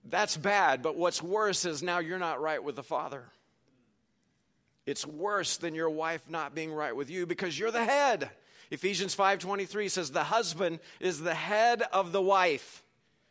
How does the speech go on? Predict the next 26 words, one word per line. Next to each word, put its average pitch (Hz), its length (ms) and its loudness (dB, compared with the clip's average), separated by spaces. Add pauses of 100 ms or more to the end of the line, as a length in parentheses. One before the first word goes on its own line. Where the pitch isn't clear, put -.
(540)
even 214 300 0
as 202 160 0
Christ 208 540 2
is 165 160 -4
the 170 140 0
head 196 440 2
of 160 220 -2
the 160 80 -4
church, 175 420 -2
and 147 100 -4
he 175 120 -4
is 160 220 -4
the 175 120 -6
Savior 165 420 -2
of 156 100 -4
the 160 80 0
body." 170 320 0
See, 180 280 -4 (180)
you're 226 280 2
in 208 160 2
a 190 40 0
place 196 400 0
of 165 120 -4
greater 180 320 0
authority. 156 600 0 (1000)
Uh, - 140 -8